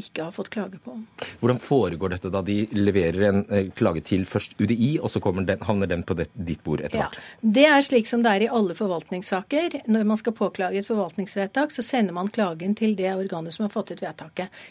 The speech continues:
Speaker 1: I utlendingssakene er det U D I. Så ser U D I på denne klagen, og da kan de ombestemme seg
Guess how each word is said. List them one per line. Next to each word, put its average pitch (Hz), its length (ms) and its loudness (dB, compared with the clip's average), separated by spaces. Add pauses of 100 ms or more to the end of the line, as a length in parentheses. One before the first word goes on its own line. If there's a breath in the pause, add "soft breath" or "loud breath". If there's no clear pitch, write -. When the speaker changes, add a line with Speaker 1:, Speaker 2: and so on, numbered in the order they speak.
Speaker 1:
I 208 80 -2
utlendingssakene 196 760 0 (100)
er 185 80 -6
det 165 200 -4
U 165 80 -10
D 156 100 -6
I. 160 260 -12 (480 loud breath)
Så 269 140 -2
ser 226 240 6
U 233 140 2
D 233 100 2
I 220 200 2
på 226 120 -6
denne 214 220 4
klagen, 269 500 0
og 226 140 -2
da 208 100 2
kan 311 220 2
de 233 100 4
ombestemme 185 400 0
seg 359 240 0